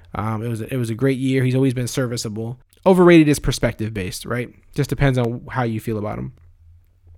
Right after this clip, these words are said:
Uh, so yeah, I'm curious what you guys think. What do you think out of all these was most accurate from Jalen Ramsey, and which one do you think he was the most off on?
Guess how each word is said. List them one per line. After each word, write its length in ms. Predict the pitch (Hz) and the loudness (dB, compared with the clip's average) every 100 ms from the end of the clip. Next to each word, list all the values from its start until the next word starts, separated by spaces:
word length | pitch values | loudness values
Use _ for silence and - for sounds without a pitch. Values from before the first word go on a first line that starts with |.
| _ _ _ _ _ _ | _ _ _ _ _ _
Uh, 440 | 127 123 120 120 117 - _ _ _ _ _ _ _ _ | -6 -4 -4 -4 -8 -12 _ _ _ _ _ _ _ _
so 120 | - | 0
yeah, 320 | 285 269 107 - _ _ _ _ _ _ | 2 2 0 -8 _ _ _ _ _ _
I'm 100 | 135 | -8
curious 300 | 127 190 190 | 2 4 6
what 120 | 185 | 2
you 60 | 190 | 4
guys 240 | 185 170 | 4 4
think. 340 | - 135 107 - _ - | 2 0 -2 -12 _ 0
What 280 | 139 214 | 4 4
do 80 | 190 | 4
you 140 | 208 190 | 2 2
think 260 | - 165 | 2 4
out 80 | 151 | 4
of 80 | 135 | 4
all 240 | 143 139 | 4 4
these 260 | 127 127 117 | 2 -2 -2
was 280 | 123 113 113 | -2 -4 -2
most 320 | 127 156 170 | 2 2 2
accurate 600 | 160 165 202 196 208 - _ _ _ - | 0 0 2 2 2 -4 _ _ _ -6
from 120 | 180 | -2
Jalen 240 | 175 185 175 | 2 2 0
Ramsey, 300 | 175 175 165 | -2 -2 -2
and 80 | 151 | -2
which 140 | 160 | -2
one 100 | 170 | -2
do 60 | 147 | -2
you 60 | |
think 280 | 139 139 131 | -4 -6 -4
he 80 | 143 | -2
was 140 | 139 | 0
the 40 | 131 | 0
most 180 | 127 | -2
off 260 | - 123 - | -2 -4 -4
on? 240 | 113 117 | -10 -12